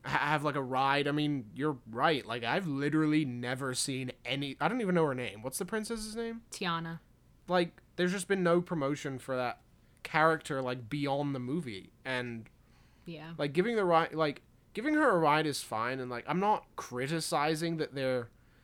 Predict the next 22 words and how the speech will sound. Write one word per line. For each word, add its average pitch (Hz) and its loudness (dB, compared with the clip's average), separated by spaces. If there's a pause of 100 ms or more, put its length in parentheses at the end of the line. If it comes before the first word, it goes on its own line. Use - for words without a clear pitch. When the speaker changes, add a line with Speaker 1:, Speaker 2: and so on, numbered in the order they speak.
(140)
Speaker 1:
making 143 0
her 170 2 (640)
and 143 -4
the 135 0
Princess 160 0
of 156 -2
the 143 -2
F-, - -14 (120)
Princess 160 -2
and 139 -2
the 139 -4
Frog, 135 -4 (340)
Speaker 2:
Yeah. 165 -10
Speaker 1:
like, 131 -4
the 139 -2
new 147 4
theme. 147 -6 (1120)
But 143 2
it's 135 -4
ju-, 165 0
I 151 2
get, 147 2